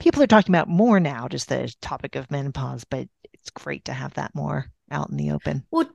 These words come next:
Speaker 2: to make that link as well, and to say, you know, there is a link between women hitting menopause and a spike in the divorce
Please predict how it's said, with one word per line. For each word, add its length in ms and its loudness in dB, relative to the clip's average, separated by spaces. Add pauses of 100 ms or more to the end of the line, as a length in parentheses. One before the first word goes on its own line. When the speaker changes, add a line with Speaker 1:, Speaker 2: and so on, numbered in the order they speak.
Speaker 2:
to 100 -2
make 220 2
that 180 -2
link 380 0
as 120 -12
well, 280 0
and 140 -4
to 80 -10
say, 180 -6
you 80 -2
know, 120 -2
there 180 0
is 160 -2
a 40 -2
link 460 -4
between 500 -6
women 240 -2
hitting 320 -8
menopause 760 -6
and 440 -2
a 60 -6
spike 440 -4
in 100 -4
the 60 -4
divorce 460 -2